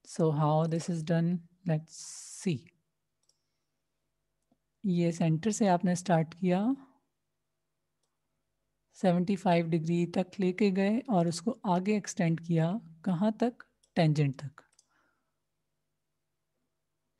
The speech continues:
So this is the line। Join the seventy-five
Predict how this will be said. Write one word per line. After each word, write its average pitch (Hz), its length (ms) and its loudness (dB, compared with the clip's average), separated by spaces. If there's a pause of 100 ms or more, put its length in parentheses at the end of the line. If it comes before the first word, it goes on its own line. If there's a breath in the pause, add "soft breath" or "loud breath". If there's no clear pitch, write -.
(1900)
So - 140 -4
this 165 280 2
is 165 140 -2
the 156 60 2
line। 143 220 2
Join 180 380 4
the 185 100 2
seventy-five 170 920 0